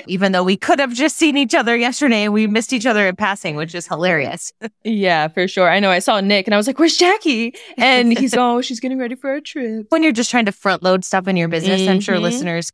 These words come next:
Speaker 1: can appreciate when you know you're gonna be traveling. You're like, "Okay, I'm trying to get as much stuff done so I'm not stressed out about it before we go," but it's been a lot.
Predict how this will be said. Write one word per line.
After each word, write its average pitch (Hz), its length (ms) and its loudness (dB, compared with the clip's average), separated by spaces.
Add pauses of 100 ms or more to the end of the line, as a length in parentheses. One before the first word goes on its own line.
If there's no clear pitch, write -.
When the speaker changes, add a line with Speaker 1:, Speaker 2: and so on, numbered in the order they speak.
Speaker 1:
can 214 160 0
appreciate 190 580 0
when 185 160 2
you 185 100 4
know 170 140 4
you're 175 200 4
gonna 185 200 0
be 170 100 -2
traveling. 180 760 0
You're 180 180 2
like, 165 240 0
"Okay, 175 500 -2
I'm 185 140 -2
trying 190 240 0
to 202 40 2
get 185 140 2
as 175 160 -2
much 202 340 -2
stuff 226 360 -2
done 190 500 0 (400)
so - 180 -2
I'm 190 80 2
not 185 200 -2
stressed 180 320 -4
out 156 160 -2
about 175 200 0
it 202 140 -4
before 175 240 -2
we 156 120 -2
go," 151 380 0
but 135 360 -2
it's 160 180 -14
been 127 140 -10
a - 80 -12
lot. - 220 -12